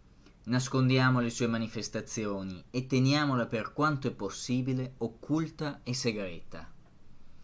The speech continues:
Ciò avverrà con grande nostro fastidio, perché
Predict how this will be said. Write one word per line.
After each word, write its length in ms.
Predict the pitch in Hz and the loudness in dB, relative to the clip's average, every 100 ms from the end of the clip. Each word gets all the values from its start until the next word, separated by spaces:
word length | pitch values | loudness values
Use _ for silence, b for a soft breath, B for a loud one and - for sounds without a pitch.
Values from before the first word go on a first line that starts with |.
| b b b | b b b
Ciò 160 | - 135 | 6 6
avverrà 500 | 117 110 110 127 127 | 8 2 6 6 6
con 220 | 104 101 | 2 0
grande 400 | 107 127 123 113 | 4 4 6 4
nostro 340 | 113 120 - | 2 0 -2
fastidio, 760 | 101 92 - 135 123 95 90 87 - - b b b b | -4 -4 0 2 2 2 -8 -10 -16 -20 b b b b
perché 380 | - 156 - 147 | 0 2 2 0